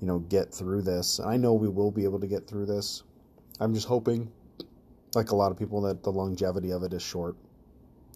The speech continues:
and we can kinda get back to some nem-, semblance of, of reality of, of what it is that we're doing, uh, in our daily lives and, and all that other stuff. Um,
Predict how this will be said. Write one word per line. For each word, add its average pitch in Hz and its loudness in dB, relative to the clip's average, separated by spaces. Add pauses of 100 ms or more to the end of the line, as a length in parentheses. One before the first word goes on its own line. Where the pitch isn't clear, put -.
and 107 2
we 98 2
can 101 -4
kinda 101 -2
get 92 0
back 90 0
to 104 -8
some 92 -2
nem-, 92 -4
semblance 98 0
of, 90 0 (640)
of 95 0
reality 90 4
of, 87 -4
of 87 -8
what 92 0
it 90 0
is 87 0
that 90 -2
we're 85 -6
doing, 85 -6 (720)
uh, 80 -4
in 101 0
our 98 2
daily 90 2
lives 87 -2
and, 82 -6
and 101 -6
all 98 0
that 98 0
other 92 0
stuff. 82 -6 (180)
Um, 82 -6